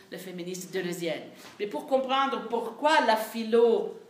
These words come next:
n'ouvre pas les portes au néomatérialisme, il faut connaître toute l'histoire. Il y a une histoire derrière. Euh, Derrida lui-même n'est pas tout à fait un philo, il est en littérature comparée, en études littéraires.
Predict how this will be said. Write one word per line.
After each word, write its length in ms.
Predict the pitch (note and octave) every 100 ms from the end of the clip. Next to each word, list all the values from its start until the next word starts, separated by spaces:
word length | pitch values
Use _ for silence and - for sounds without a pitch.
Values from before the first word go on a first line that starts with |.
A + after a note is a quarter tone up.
| _
n'ouvre 460 | F#3+ A3+ B3 G#3 G3+
pas 160 | G#3 G3
les 180 | G3
portes 440 | F#3+ G#3+ G3+ - D#3
au 60 |
néomatérialisme, 760 | D#3 D#3+ D3+ D3+ C#3 C3 A#3 C#4+
il 80 | C#4+
faut 120 | A3
connaître 380 | G3+ G3+ - G3
toute 160 | C#4+ G3
l'histoire. 440 | G#3 - F#4 C#4
Il 40 | F#3+
y 20 |
a 20 |
une 100 | F3+
histoire 460 | E3+ E3+ F4+ F#4 D4+
derrière. 380 | G3 F3+ D#3+ - - D#3 D3+ - - - - -
Euh, 240 | E3 D#3+ D#3+
Derrida 480 | F#3+ G3+ G3+ G3+
lui-même 580 | G3+ F#3+ A#3+ E4 C#4 F#3
n'est 100 | F3+
pas 180 | F3+ G#3
tout 140 | G#3 G3
à 80 |
fait 160 | - F3
un 100 | -
philo, 460 | - D#3 G#3+ C4+ -
il 160 | F#3
est 100 | G#3
en 80 | F#3
littérature 580 | F3+ F3 D3+ D#3+ C4 C#4
comparée, 560 | B3+ C4 D4 D#4+ C#4 - - _ -
en 60 | D3+
études 420 | D3 F3+ A3+ - F3
littéraires. 640 | C#4+ C4+ C4 A#3+ F#3+ -